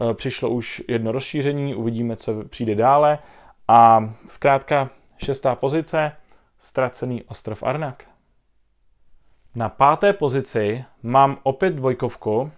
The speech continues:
Myslím si, že tenhle ten top snad má nejvíce dvojkovek, co zatím měly moje topy.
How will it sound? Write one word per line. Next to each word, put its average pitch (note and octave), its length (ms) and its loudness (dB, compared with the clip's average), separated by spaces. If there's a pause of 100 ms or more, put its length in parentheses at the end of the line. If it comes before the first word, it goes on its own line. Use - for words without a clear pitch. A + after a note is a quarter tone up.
(160)
Myslím A#2 280 -12
si, C#3 100 -8
že C3+ 100 0
tenhle B2+ 260 -6
ten C#3 180 -8
top C3+ 260 -10
snad C#3 360 -10
má C3+ 280 -6
nejvíce A#2 600 -8
dvojkovek, A#2+ 680 -8 (540)
co - 140 -16
zatím A#2 320 -10
měly G#2+ 440 -10
moje G#2 200 -8
topy. A#2+ 420 -8